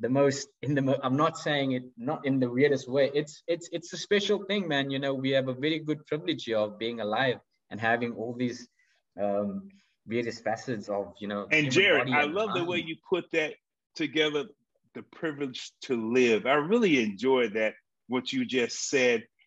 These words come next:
Speaker 2: And you're right, we humans, we really don't really understand or feel to live. We don't realize it is a privilege to be alive. I, I like the way you put that together.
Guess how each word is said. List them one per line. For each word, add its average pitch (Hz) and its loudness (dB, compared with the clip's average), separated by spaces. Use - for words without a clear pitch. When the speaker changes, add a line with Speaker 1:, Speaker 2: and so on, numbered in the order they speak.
Speaker 2:
And 131 0
you're 143 -2
right, 143 4
we 170 0
humans, 175 -4
we 220 0
really 165 4
don't 165 2
really 147 0
understand 139 -2
or 117 -4
feel 135 4
to 127 0
live. 139 6
We 143 0
don't 143 0
realize 131 2
it 131 2
is 139 -2
a 123 0
privilege 123 0
to 123 0
be 117 4
alive. 104 4
I, - 0
I - -
like 175 6
the 151 4
way 131 4
you 120 0
put 127 -2
that 113 -2
together. 101 -2